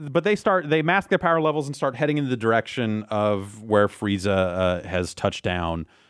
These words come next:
And they sense that there's a second. Th-, so this, here's the other thing. Frieza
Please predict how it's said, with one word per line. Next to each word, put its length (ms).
And 140
they 80
sense 240
that 60
there's 260
a 60
second. 460
Th-, 140
so 140
this, 160
here's 180
the 80
other 140
thing. 160
Frieza 460